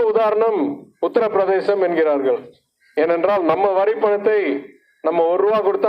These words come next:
நம்மளுக்கு இருபத்தொன்பது பைசா தான் திருப்பி கொடுக்குறாங்க. அந்த பணத்தை எடுத்து என்ன பண்றாங்க? உத்தரப்பிரதேசல இருந்து வர்ற ஒரு ரூபாயை ரெண்டு ரூபாயா திருப்பி கொடுக்குறாங்க. அவ்வளோ பணம். இந்த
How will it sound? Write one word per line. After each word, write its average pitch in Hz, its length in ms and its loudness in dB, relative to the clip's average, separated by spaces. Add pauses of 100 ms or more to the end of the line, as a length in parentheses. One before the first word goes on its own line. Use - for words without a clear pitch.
நம்மளுக்கு 180 300 0
இருபத்தொன்பது 185 500 0
பைசா 190 300 0
தான் 190 140 -2
திருப்பி 180 220 0
கொடுக்குறாங்க. 143 400 0 (440)
அந்த 175 140 0 (100)
பணத்தை 202 280 0
எடுத்து 196 200 0
என்ன 196 180 2
பண்றாங்க? 185 380 0 (500)
உத்தரப்பிரதேசல 196 640 -2
இருந்து 202 200 0
வர்ற 180 160 0 (100)
ஒரு 185 140 -2
ரூபாயை 190 320 0
ரெண்டு 185 180 -2
ரூபாயா 196 240 0
திருப்பி 165 240 -2
கொடுக்குறாங்க. 123 360 -2 (500)
அவ்வளோ 226 360 0 (140)
பணம். 202 280 0 (300)
இந்த 180 160 0